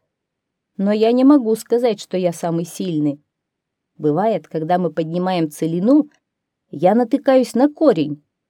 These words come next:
и останавливаюсь. Да, крепкий корень под землей может меня остановить. Значит, он сильнее». «Прощай, плуг», —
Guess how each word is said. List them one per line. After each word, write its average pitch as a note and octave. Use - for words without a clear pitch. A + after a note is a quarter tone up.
и -
останавливаюсь. A#3+
Да, F#3+
крепкий C#4
корень C4
под F#3
землей E3
может F#3
меня E3
остановить. D#3
Значит, G#3
он F#3+
сильнее». D#3+
«Прощай, E4
плуг», — B3+